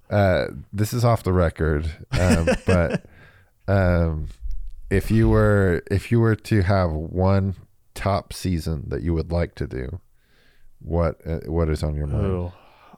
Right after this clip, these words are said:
Speaker 2: I don't know. I've had different things go through my head. I want, I have serious topics in mind. I have fun topics in mind. Like, I, I'd probably do a whole season about mental health, but I don't know.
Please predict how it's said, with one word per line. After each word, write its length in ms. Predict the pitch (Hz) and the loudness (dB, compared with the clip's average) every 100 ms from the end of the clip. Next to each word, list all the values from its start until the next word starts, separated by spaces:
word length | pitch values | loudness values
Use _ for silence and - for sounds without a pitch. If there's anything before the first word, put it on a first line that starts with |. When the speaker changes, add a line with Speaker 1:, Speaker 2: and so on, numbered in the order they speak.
| _ | _
Speaker 2:
I 140 | 107 98 | -6 -4
don't 180 | 92 | -4
know. 160 | 92 90 | -4 -4
I've 180 | 92 95 | -4 -6
had 180 | 101 92 | -6 -6
different 300 | 92 98 - | -8 -10 -10
things 200 | 95 92 | -10 -8
go 160 | 95 | -8
through 200 | 90 101 | -8 -8
my 120 | 98 95 | -8 -4
head. 280 | 95 95 - | -4 -4 -2
I 140 | 127 | -2
want, 640 | 123 143 135 - - - - _ _ _ _ - - - _ _ 151 | 0 0 -2 -8 -16 -18 -20 _ _ _ _ -20 -20 -20 _ _ -4
I 120 | 185 | 0
have 320 | 190 147 104 | 0 0 -4
serious 640 | - - 151 151 151 139 - | -10 -4 0 2 0 -2 -2
topics 580 | 147 131 - 127 - | -2 -2 -2 -4 -6
in 120 | 131 127 | -8 -2
mind. 400 | 120 120 117 107 | 0 0 0 0
I 60 | |
have 120 | 92 | -2
fun 320 | - 98 98 101 | -4 -4 -4 -4
topics 480 | 101 95 98 - | -4 -4 -6 -8
in 100 | 98 | -10
mind. 380 | 95 95 95 92 | -6 -4 -4 -6
Like, 140 | 98 98 | -6 -4
I, 100 | 98 110 - | -6 -8 -8
I'd 160 | 101 - | -8 -4
probably 200 | 95 95 | -6 -4
do 140 | 107 | -6
a 60 | 98 | -6
whole 140 | 95 | -8
season 280 | - 98 98 | -8 -10 -8
about 160 | 98 | -8
mental 260 | 98 98 98 | -8 -6 -2
health, 360 | 110 113 107 - | 0 0 -4 -4
but 220 | 98 - _ _ - 80 - _ _ | -4 -4 _ _ -10 -10 -10 _ _
I 40 | 185 | -8
don't 120 | 196 | -4
know. 240 | 196 185 | -4 -4